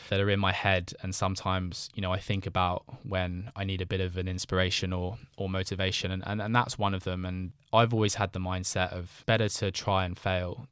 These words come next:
than never try at all, because you don't wanna make those regrets, and, and I'll come on to regrets later on. But that also brings me on to the kind of second area that I wanna talk about, and that is this area of being uncomfortable and discomfort. And it draws back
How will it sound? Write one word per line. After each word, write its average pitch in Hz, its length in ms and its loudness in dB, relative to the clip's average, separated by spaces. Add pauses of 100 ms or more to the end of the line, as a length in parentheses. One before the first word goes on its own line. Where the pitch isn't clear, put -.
(140)
than 107 160 0
never 110 180 2
try 117 280 4
at - 160 0
all, 120 160 4
because 95 320 -4
you 95 80 -2
don't 98 220 0
wanna 98 180 -4
make 98 240 -4
those 98 220 -2
regrets, 98 420 -2
and, 95 240 -4
and 95 100 -4
I'll 98 80 0
come 104 220 0
on 98 100 0
to 95 140 -4
regrets 90 480 -4 (160)
later 113 340 0
on. 101 180 2
But 98 140 -2
that 120 140 4
also 131 320 4
brings 104 340 0
me 98 60 0
on 98 160 0
to 95 320 -2 (360)
the 98 80 -4
kind 104 160 2
of 98 60 0
second 101 640 0
area 98 220 4
that 95 100 0
I 92 60 2
wanna 92 200 -2
talk 92 240 -6
about, 87 360 -2
and 95 100 -4
that 95 180 -2
is 95 360 0 (180)
this - 240 -2
area 101 340 2
of 92 200 -6
being 95 420 -2 (160)
uncomfortable 92 800 -4
and 95 220 -2
discomfort. 92 640 -6 (240)
And 104 160 2
it 104 100 -6
draws 123 280 6
back 110 480 4